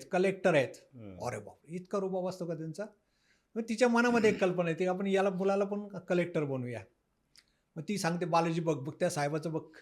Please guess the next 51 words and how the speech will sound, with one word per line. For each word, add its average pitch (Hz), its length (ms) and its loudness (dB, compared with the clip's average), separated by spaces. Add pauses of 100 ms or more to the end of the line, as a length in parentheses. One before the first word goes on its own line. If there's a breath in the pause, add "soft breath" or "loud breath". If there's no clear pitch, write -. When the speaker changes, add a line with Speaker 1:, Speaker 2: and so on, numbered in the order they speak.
(140)
Speaker 1:
किती 170 260 -6
छान 160 320 -6 (120)
सगळं 151 240 -4
आगत 147 280 -6
स्वागत 147 240 -6
चाललंय, 147 320 -6 (600 soft breath)
तुला 220 140 6
पण 202 200 2
कलेक्टर 175 360 0
व्हायचं 113 300 -4
आहे." - 240 -20 (160)
Speaker 2:
हम्म. 95 320 -12 (280)
Speaker 1:
मग 269 160 -2
तो 277 60 8
म्हणतो, 269 180 4
"ठीक 269 260 0
आहे, 247 80 2
काय 240 140 2
हरकत 214 260 0
नाही, 165 240 -4 (340)
मी 190 120 -4
प्रयत्न 226 360 -2
करेन 190 240 -2
त्या 180 100 -2
पद्धतीने." 156 720 -6 (360)
आता 185 160 -4
ते 240 200 -2
खडे 220 200 6
फोडता 226 320 0
फोडता 226 240 0
कधी 233 300 0
कधी 240 120 -2
डोळ्यात 220 340 2 (140)
कच 233 180 0
उडते 220 280 0
त्याच्या, 220 260 0
ते 214 340 -2 (100)
डावाडोळा 190 600 0
त्याचं 190 260 -4
नाही, 190 120 -2
काय 190 100 0
म्हणतो, 160 180 -4
घरी 139 200 -2
इतकी 180 420 -4
अठरा 160 340 0
वीस 180 200 -2
दारिद्र्य 165 480 2
Speaker 2:
हम्म. 123 720 -8
Speaker 1:
की 220 120 -4
त्याला 247 300 4
ते 240 440 4